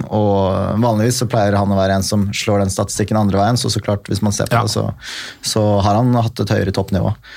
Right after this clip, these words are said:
Speaker 1: Eh, mange som snakker om, burde Dean Henderson inn nå? Jeg er usikker på om Dean Henderson er en bedre keeper enn De Gea nå, det tror jeg ikke. Eh, men det kommer,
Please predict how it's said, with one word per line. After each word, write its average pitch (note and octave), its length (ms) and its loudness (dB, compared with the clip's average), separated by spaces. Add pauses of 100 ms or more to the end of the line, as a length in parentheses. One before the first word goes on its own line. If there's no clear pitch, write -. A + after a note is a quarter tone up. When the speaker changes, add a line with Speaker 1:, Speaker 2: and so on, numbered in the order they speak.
(320)
Speaker 1:
Eh, F#2+ 240 0 (240)
mange A#2 160 2
som A2+ 160 0
snakker A#2 240 0
om, G#2+ 240 2
burde G2+ 240 2
Dean G2+ 240 2
Henderson F#2+ 400 0
inn G2 80 2
nå? A2 180 2
Jeg G#2 140 2
er G#2 80 2
usikker F#2 260 -4
på A#2 100 0
om A2 120 2
Dean G2 160 2
Henderson G2 300 -2
er G2 100 -2 (100)
en A2+ 120 0
bedre G2+ 200 2
keeper G#2 300 -2
enn G2+ 100 0 (140)
De - 160 -2
Gea G#2 160 2
nå, B2+ 140 2 (100)
det - 120 -8
tror A2 120 2
jeg F#2+ 140 0
ikke. C#3 120 0 (580)
Eh, G#2 520 2
men B2+ 480 0
det C#3 100 -2
kommer, C#3+ 300 -2